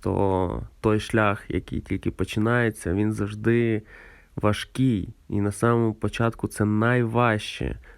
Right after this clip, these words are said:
витримати перший крок і перші кроки, які є дійсно важкими,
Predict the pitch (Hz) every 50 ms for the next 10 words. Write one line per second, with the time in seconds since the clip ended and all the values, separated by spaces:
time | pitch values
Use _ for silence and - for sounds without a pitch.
0 | - - - 101 110 120 131 131 - 113 107 104 104 - - - 101 92 90 87
1 | 82 82 - - - - - - _ - 113 120 120 - - - 117 107 - -
2 | - 104 98 90 85 - - - - - _ _ _ _ - - - - 98 101
3 | 98 92 - - 101 101 104 - - - 98 - - 113 113 113 113 113 - -
4 | - - - - - - - - - - - - - - 95 98 - - - 113
5 | 113 110 104 101 107 107 107 104 123 127 123 113 - - - 98 95 92 101 -
6 | - - - 123 131 139 139 139 135 127 -